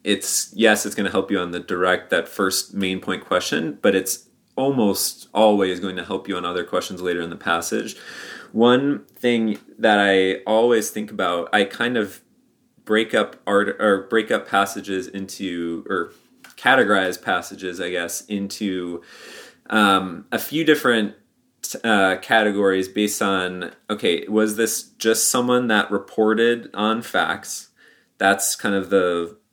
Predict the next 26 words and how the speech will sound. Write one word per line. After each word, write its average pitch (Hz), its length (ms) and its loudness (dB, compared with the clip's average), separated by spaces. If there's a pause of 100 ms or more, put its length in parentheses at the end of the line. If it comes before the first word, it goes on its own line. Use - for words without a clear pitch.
um, 90 320 -4
first - 400 -2
level. 85 460 -6 (440)
Next 127 300 4
level 123 260 4
up 107 320 2
is, 95 800 0 (340)
did 113 200 0
this 110 160 0
person, 101 600 -2 (180)
um, 90 480 -2
report 143 420 2
on 143 160 2
facts 117 500 0
of 110 120 -8
the 110 80 -2
world 104 360 0
and 101 140 -2
then 98 140 -2
also 104 800 0 (120)
express - 920 0
a 95 60 -8
problem 131 720 0 (220)
that 143 180 -2
they 143 100 2
see? - 380 -6